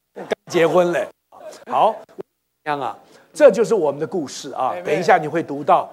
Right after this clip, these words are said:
Speaker 1: 先看一幅图画，再看。
Speaker 2: Amen。
Speaker 1: 当我们啊，还没有信主以前啊，这就是主赐生命的灵的预表
Speaker 2: Amen。
Speaker 1: 啊。我里面有灵，
Speaker 2: 对。
Speaker 1: 但我没有信主以前呢，我的灵是死的，
Speaker 2: Amen。
Speaker 1: 我凭着魂，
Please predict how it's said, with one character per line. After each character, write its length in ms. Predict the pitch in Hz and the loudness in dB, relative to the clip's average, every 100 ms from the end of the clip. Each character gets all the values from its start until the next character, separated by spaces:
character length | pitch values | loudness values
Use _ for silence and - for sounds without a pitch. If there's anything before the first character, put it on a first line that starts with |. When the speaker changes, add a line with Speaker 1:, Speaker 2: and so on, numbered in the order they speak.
| - | -8
Speaker 1:
先 220 | - 233 | -2 -2
看 220 | - 240 | -2 -6
一 60 | 185 | -6
幅 160 | 196 | -8
图 200 | 185 165 | -8 -6
画， 280 | 170 208 156 - - | 0 2 2 -2 -10
再 140 | 143 | -8
看。 220 | - 123 - - - 160 | -8 -14 -18 -20 -20 -18
Speaker 2:
Amen。 180 | 160 | -6
Speaker 1:
当 220 | 160 311 302 | 0 0 2
我 140 | 208 | 0
们 240 | 156 156 185 | 0 -2 0
啊， 220 | 151 - _ | -2 -6 _
还 160 | - | -2
没 120 | 196 262 | 0 0
有 80 | |
信 220 | 185 226 185 | -2 -8 -8
主 180 | 147 | -8
以 80 | 131 | -8
前 380 | 123 131 123 175 - | -8 -4 -4 -6 -12
啊， 240 | - 120 107 | -8 -8 -6
这 160 | - 233 | 6 6
就 140 | 190 | 6
是 140 | 160 170 | 0 -6
主 280 | - 123 | -6 -8
赐 280 | 117 - 170 | -8 -8 -8
生 160 | 165 175 | -4 -4
命 140 | 170 | -4
的 80 | 135 | -8
灵 180 | 123 123 | -10 -8
的 80 | 147 | -6
预 200 | 151 120 | -8 -10
表 400 | - - - 160 | -12 -12 -12 -14
Speaker 2:
Amen。 280 | 165 175 | -12 -2
Speaker 1:
啊。 180 | 147 131 - - | 0 -2 -6 -4
我 200 | 151 214 | 4 4
里 140 | 202 | 4
面 160 | 151 165 | -2 -4
有 200 | 135 120 | -4 -6
灵， 380 | 110 113 120 165 - | -6 -8 -8 -14 -16
Speaker 2:
对。 160 | 170 | -2
Speaker 1:
但 140 | 233 233 | 4 6
我 100 | 190 | 6
没 120 | 247 | 4
有 80 | 220 | 2
信 240 | - 247 | 0 -4
主 160 | 165 151 | -2 -4
以 80 | 131 | -2
前 180 | 151 | -2
呢， 100 | 165 | -2
我 140 | 147 151 | -2 0
的 120 | 170 | -2
灵 240 | 147 151 | -2 -8
是 120 | 175 175 _ _ | -8 -10 _ _
死 280 | - - 104 | -20 -16 -12
的， 220 | 110 127 - | -6 -8 -8
Speaker 2:
Amen。 120 | 170 170 | -4 0
Speaker 1:
我 220 | 180 170 | 0 0
凭 160 | 185 | 0
着 100 | 226 | 0
魂， 600 | 180 - 147 147 156 208 | 0 -2 2 4 4 0